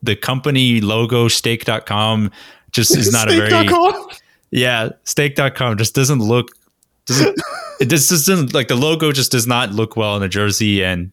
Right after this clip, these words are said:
Speaker 1: yeah, that's, that's primarily, like, I think we've had this discussion before. The, the sponsor can make or break a jersey, and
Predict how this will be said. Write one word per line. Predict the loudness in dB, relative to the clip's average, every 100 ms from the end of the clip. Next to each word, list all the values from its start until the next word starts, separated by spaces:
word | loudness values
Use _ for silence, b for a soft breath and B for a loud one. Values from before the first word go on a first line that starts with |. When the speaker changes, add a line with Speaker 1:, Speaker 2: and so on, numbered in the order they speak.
| -2
Speaker 1:
yeah, | -2 0 -4 _ -4
that's, | -2 -2 -8 _
that's | -4 -2
primarily, | -2 -2 0 2 0 0
like, | 0 -2 -4 B B B
I | -2
think | 2
we've | 2
had | 2 0
this | 0
discussion | -2 0 0 0 0
before. | 0 2 2
The, | 2 0
the | -2
sponsor | -2 -2 -2 -2 -4
can | -4 -2
make | -2 -2
or |
break | -2 -2 -2
a | -4
jersey, | -2 0 2 0
and | 0 -4